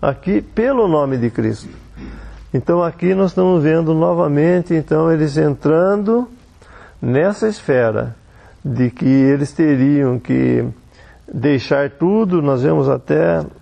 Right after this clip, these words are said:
ah, aquele que o Senhor fala para seguir, ele fala: "Deixa eu enterrar meu pai."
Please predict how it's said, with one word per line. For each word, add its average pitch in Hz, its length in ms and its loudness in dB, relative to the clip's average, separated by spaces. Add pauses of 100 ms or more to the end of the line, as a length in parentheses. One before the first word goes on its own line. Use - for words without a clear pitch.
ah, 123 580 -2 (1300)
aquele 131 460 0
que 127 120 -6
o 117 40 0
Senhor 123 200 -2
fala 123 280 0
para 135 120 -4
seguir, 147 600 0
ele 135 120 0
fala: 131 200 0
"Deixa 147 280 -2
eu - 20 0
enterrar 143 380 0
meu 135 160 2
pai." 170 480 -2